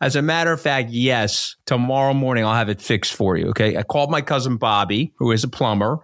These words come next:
I sent him to the guy's house. I paid for it, by the way, and I fixed the faucet.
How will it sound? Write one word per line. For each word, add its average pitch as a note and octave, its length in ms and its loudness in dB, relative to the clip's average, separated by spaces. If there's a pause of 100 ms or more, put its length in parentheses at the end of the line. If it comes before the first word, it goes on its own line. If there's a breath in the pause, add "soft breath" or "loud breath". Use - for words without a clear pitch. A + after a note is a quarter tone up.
(100)
I A2 60 0
sent B2+ 340 -2
him C#3 100 0
to C#3+ 100 0
the C3 120 2
guy's A#2+ 320 0
house. A2 640 -2
I B2+ 140 0
paid D#3 400 0
for G2+ 300 0
it, F#2 80 -4
by F#2 160 2
the F#2 100 2
way, F#2 400 2
and C#3+ 120 -2
I D3 80 0
fixed - 360 -4
the D#3 80 -2
faucet. E3+ 580 -2